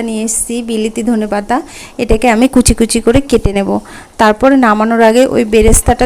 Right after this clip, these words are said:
দিয়ে দেবো আর এটাও দিয়ে দেবো। ঠিক আছে, তাহলে মাছগুলো দিয়েছি, এবার একটু ফুটতে থাকুক।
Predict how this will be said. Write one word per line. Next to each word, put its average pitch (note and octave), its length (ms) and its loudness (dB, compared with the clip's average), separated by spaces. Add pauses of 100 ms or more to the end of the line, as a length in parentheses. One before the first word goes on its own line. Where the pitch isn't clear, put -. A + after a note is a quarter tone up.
দিয়ে A#3 200 -2
দেবো B3 140 0 (120)
আর A#3 140 2
এটাও A3 200 0 (100)
দিয়ে G#3 180 0
দেবো। G3+ 160 -4 (960)
ঠিক A#3+ 140 -2 (100)
আছে, A#3+ 180 -6
তাহলে B3+ 240 -2
মাছগুলো A3 380 -2 (100)
দিয়েছি, A3+ 260 -2 (100)
এবার A3 200 0
একটু G#3+ 200 -6
ফুটতে A3 360 -4
থাকুক। - 240 -2